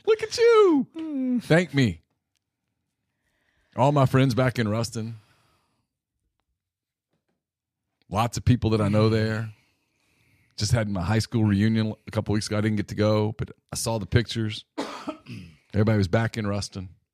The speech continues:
Speaker 1: Gonna be a happy, happy night in Ruston when Louisiana Tech beats Liberty.
Speaker 2: Yeah, I don't think it's gonna happen, but it makes you feel better. All right, Neil, my second game.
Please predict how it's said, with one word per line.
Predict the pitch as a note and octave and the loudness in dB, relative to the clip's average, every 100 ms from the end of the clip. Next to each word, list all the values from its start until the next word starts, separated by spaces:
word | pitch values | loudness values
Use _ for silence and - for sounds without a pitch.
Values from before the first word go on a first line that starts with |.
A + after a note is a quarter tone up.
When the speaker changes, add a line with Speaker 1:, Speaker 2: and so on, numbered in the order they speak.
| _ | _
Speaker 1:
Gonna | C3 | 0
be | C3 | 0
a | |
happy, | G2 B2 - G#2+ - | 2 0 0 -4 -2
happy | D#3+ E3 E3 | -2 0 0
night | C#3 G2+ E2+ | 0 -2 -4
in | - F2 | -6 -4
Ruston | F#2 - E2+ | -4 -6 -8
when | E2 D#2+ | -6 -4
Louisiana | F#2 G#2+ F#2+ F#2+ | 0 0 0 -2
Tech | F2 G2 F2 _ _ _ _ | -4 -6 -6 _ _ _ _
beats | F#2+ - | -6 -6
Liberty. | - E2 D#2 | -8 -8 -8
Speaker 2:
Yeah, | A#2 A2 F#2+ | -10 -8 -8
I | |
don't | F2+ | -10
think | F2+ | -12
it's | D#2+ | -18
gonna | - E2+ | -18 -18
happen, | - E2+ _ _ _ | -18 -20 _ _ _
but | F#2 - _ _ _ _ _ _ _ _ - | -20 -20 _ _ _ _ _ _ _ _ -16
it | A2+ | -10
makes | G2+ - | -10 -10
you | |
feel | F#2+ | -12
better. | E2+ E2 - _ - - - - _ _ _ _ | -10 -14 -14 _ -20 -20 -20 -20 _ _ _ _
All | - | 2
right, | A3 | 2
Neil, | F3 F#3 | 2 2
my | G3+ | 0
second | - F3 D3 | -2 -4 -2
game. | A#2 A#2+ D#3 | 0 0 0